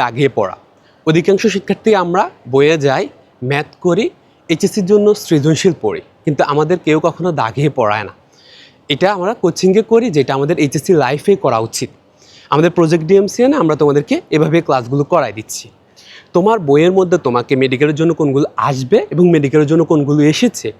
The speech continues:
ডেন্টালে কোনগুলো আসবে এবং ডেন্টালে কোনগুলো এসেছে, এই সবগুলো এখন থেকে মার্ক করে থাকা জরুরি, যাতে করে তুমি যখনই চোখ বুলাও, তখন তুমি খুব ভালো করে বুঝতে পারো যে এগুলো মেডিকেলের জন্য আসবে, আমাকে আরেকটু বারবার রিভাইজ দিতে হবে এবং এগুলো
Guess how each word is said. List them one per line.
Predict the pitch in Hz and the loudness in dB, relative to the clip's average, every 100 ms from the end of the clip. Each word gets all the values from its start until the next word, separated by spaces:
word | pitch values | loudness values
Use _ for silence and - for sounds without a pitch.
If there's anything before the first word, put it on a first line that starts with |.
| _ _ - - | _ _ -8 0
ডেন্টালে | 151 156 156 147 | 2 2 0 0
কোনগুলো | 151 143 143 | 0 0 0
আসবে | 143 156 214 | -2 0 2
এবং | 208 147 | 2 0
ডেন্টালে | 135 151 160 | 0 0 0
কোনগুলো | 170 160 156 151 | 2 2 2 2
এসেছে, | - 220 - 110 - - 156 | 0 -2 -4 -10 -12 -8 -4
এই | 147 - | -2 -2
সবগুলো | 170 165 147 202 233 - 143 | -2 -2 0 2 2 -2 -8
এখন | - 165 | -4 -2
থেকে | 170 180 | 0 0
মার্ক | 143 135 | 0 0
করে | 160 165 | -2 -2
থাকা | 160 156 143 | -2 -4 0
জরুরি, | 190 156 104 - _ - - - | 2 0 -6 -14 _ -20 -20 -6
যাতে | 160 165 202 | -4 0 2
করে | 226 190 | 2 4
তুমি | 196 190 131 | 2 2 0
যখনই | 135 - 208 208 | -2 0 0 2
চোখ | 202 139 | 0 0
বুলাও, | 120 123 202 _ - - | -2 -2 -2 _ -8 -6
তখন | 143 202 175 | -2 0 2
তুমি | 180 185 | 0 2
খুব | 208 147 | -2 0
ভালো | 143 147 | 0 2
করে | 202 220 | 2 2
বুঝতে | 180 - 196 | -2 -2 -2
পারো | 214 339 - | -2 -6 -8
যে | 139 160 | -4 0
এগুলো | 147 180 208 | 2 2 2
মেডিকেলের | 147 143 170 175 | 0 0 0 2
জন্য | 190 196 190 | 2 2 0
আসবে, | 196 202 | -2 -2
আমাকে | 151 139 - - | -2 -2 -8 -4
আরেকটু | 143 - 165 | -6 -4 -2
বারবার | 139 127 135 123 | -2 0 -2 -2
রিভাইজ | 139 175 190 | -2 0 -2
দিতে | 196 240 | -2 -2
হবে | 240 392 - - | -2 -6 -10 -4
এবং | 165 180 190 | -2 2 0
এগুলো | 170 240 | 0 -2